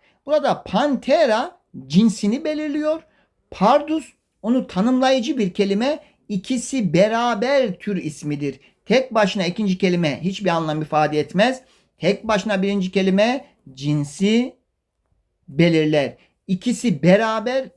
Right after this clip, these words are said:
tür ismidir. Evet, bakıyoruz. İlk kelime cins ismi, ikincisi tanımlayıcı, ikisine beraber tür ismi diyoruz. İlk kelime büyük harfle başlıyor, ikinci kelime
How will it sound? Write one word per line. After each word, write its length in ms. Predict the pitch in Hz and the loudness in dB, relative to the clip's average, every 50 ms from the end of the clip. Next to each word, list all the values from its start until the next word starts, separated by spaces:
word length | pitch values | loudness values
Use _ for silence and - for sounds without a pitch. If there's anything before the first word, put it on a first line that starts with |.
| _ _ _ _ _ | _ _ _ _ _
tür 180 | - - 220 214 | -6 -2 -2 0
ismidir. 720 | 165 131 - - 139 135 127 123 120 117 - - - _ _ _ _ _ _ _ _ _ - - - _ _ _ _ _ _ _ _ _ _ _ - | 0 -2 -4 -8 -8 -8 -6 -6 -8 -10 -10 -14 -20 _ _ _ _ _ _ _ _ _ -20 -20 -20 _ _ _ _ _ _ _ _ _ _ _ 2
Evet, 280 | 247 233 202 165 170 | 4 4 4 4 2
bakıyoruz. 600 | 196 214 - - 202 202 185 185 196 233 277 294 - - _ _ _ _ _ - | 0 0 0 2 0 2 2 4 2 2 2 0 -2 -8 _ _ _ _ _ -8
İlk 260 | 233 233 196 - - | -8 -8 -6 -6 -4
kelime 560 | 214 208 202 196 190 190 180 160 143 117 123 - | -4 -2 0 0 0 0 0 0 -2 -6 -10 -6
cins 420 | - 160 180 226 254 247 247 - | 0 2 4 4 4 2 0 -4
ismi, 600 | 208 214 196 - - 233 233 247 254 262 277 262 - _ _ _ _ _ _ - | -10 -10 -8 -4 0 2 2 4 2 2 0 -2 -10 _ _ _ _ _ _ -10
ikincisi 640 | - 208 - - 233 220 190 196 180 - 180 156 - | -8 -8 -4 -2 -2 -2 0 -2 -2 -2 -4 -6 -4
tanımlayıcı, 880 | - 165 170 180 214 220 226 233 233 240 233 190 190 240 247 247 240 247 _ _ _ _ - | -4 -2 0 2 2 2 2 2 2 2 0 0 -2 -2 -2 -2 -4 -6 _ _ _ _ -10
ikisine 640 | 214 185 - 226 185 - - 196 180 160 151 135 127 | -10 -8 -4 -4 -6 -2 0 0 2 2 2 0 0
beraber 720 | 147 170 185 196 190 185 180 170 165 202 226 247 254 240 247 _ _ _ _ _ _ _ | 2 4 4 4 4 4 2 2 2 2 2 2 0 -2 -6 _ _ _ _ _ _ _
tür 360 | - - 247 294 269 202 - _ | -6 -2 -2 -2 -2 -2 -8 _
ismi 760 | - 180 175 - - - 180 190 220 247 254 254 - - - | -4 -4 -4 -4 -2 2 4 4 4 4 2 0 -8 -8 0
diyoruz. 460 | 175 180 185 165 151 143 131 131 _ _ _ _ _ _ _ _ _ _ _ _ _ _ - | 4 4 4 4 2 0 -4 -8 _ _ _ _ _ _ _ _ _ _ _ _ _ _ -6
İlk 260 | 254 320 349 - - | -6 -6 -6 -4 -2
kelime 420 | 269 277 277 269 285 330 294 214 | 0 0 2 2 4 4 4 4
büyük 240 | 208 240 262 240 - | 2 -2 -2 0 0
harfle 360 | 233 202 185 190 190 180 160 | 0 0 0 0 -2 -2 0
başlıyor, 640 | 165 165 160 165 - - 175 175 185 214 269 277 - | 0 -2 -2 -2 -6 -6 -2 -2 0 0 0 -2 -2
ikinci 360 | 190 185 - 240 226 190 185 185 | -6 -8 -2 -2 0 0 0 0
kelime 680 | 202 196 190 190 185 190 196 240 269 294 339 302 226 | 0 0 2 4 4 4 4 4 2 0 -2 -6 -14